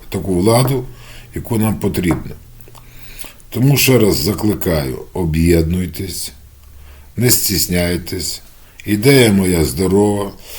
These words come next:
От, і ще єдиний плюс хороший, значить, з поїздки того, що я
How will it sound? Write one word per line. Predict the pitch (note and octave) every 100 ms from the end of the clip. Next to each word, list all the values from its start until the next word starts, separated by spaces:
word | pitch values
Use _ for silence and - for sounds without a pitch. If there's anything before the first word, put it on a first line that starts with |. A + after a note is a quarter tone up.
| - - - - -
От, | G#2 G#2+ G#2 F2 F#2+
і | A2 A2
ще | -
єдиний | C3 B2 A#2 B2 A#2 A2
плюс | A2 A2+ A2+ - -
хороший, | - A2 A2 G#2 - G2
значить, | G2 G2+ F2+ G2 E2
з | - D#2 -
поїздки | - G#2 B2+ B2+ - F#2+
того, | D2 F#2 F2+ E2 E2
що | D#2 - F#2 F#2+ E2+ - - - - - -
я | F#2+ F#2+ F#2+ F2+